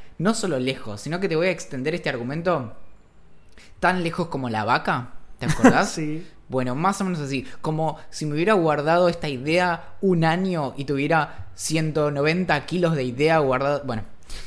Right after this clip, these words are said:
Speaker 1: <laughs> Eh, es como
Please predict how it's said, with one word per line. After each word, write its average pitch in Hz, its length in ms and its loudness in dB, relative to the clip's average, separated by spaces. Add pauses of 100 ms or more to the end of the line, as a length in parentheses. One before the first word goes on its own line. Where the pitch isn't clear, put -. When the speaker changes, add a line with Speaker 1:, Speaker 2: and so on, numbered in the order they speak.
(120)
Speaker 1:
<laughs> - 400 -10 (1500)
Eh, 139 340 0
es 185 160 0
como 165 440 0